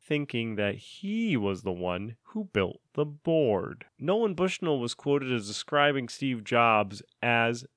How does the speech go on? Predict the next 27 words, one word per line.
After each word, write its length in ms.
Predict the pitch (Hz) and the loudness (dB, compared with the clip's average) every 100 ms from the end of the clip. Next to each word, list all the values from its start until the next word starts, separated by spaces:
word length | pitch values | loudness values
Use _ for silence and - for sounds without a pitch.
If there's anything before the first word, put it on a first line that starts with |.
| _ | _
difficult 800 | 269 240 269 - 277 233 - - - _ _ 104 | -10 -10 -12 -8 -8 -8 -12 -18 -20 _ _ -4
but 240 | 123 110 98 | -2 -2 -4
valuable, 840 | 95 90 87 87 - - - - _ _ _ - | -4 -4 -4 -8 -10 -8 -10 -12 _ _ _ -2
and 140 | 147 | 0
indicated 680 | 185 208 - 185 170 156 127 | 0 0 -2 -2 0 0 2
that 360 | 123 120 113 123 | 4 6 2 -4
he 400 | - - 170 170 | -20 -12 -8 -6
was, 340 | 165 165 151 - | -4 -4 -6 -16
quote, 440 | - 196 196 185 - | -10 -2 0 0 -4
"was 300 | 127 139 123 - _ | 0 0 0 -12 _
very 300 | - 202 233 | 0 4 4
often 380 | 160 156 - 120 | 6 4 2 -10
the 60 | 107 | -8
smartest 540 | - 117 117 139 135 | -8 -2 0 0 -2
guy 180 | 147 139 | 0 0
in 80 | 135 | 0
the 100 | 127 | -4
room, 460 | 135 143 92 92 _ - | -2 -2 -4 -10 _ -14
and 120 | 104 | -14
he 180 | - 240 | -8 -6
would 220 | 131 104 | -6 -6
let 200 | 87 - | -8 -8
people 320 | - - 170 | -16 -10 -8
know 280 | 160 147 117 | -6 -4 -4
that." 320 | 90 87 - - | -6 -8 -12 -12
<laughs> 640 | 104 98 240 - - 440 | -8 -6 -6 -6 0 2
Which, 360 | 165 294 480 | 2 0 -2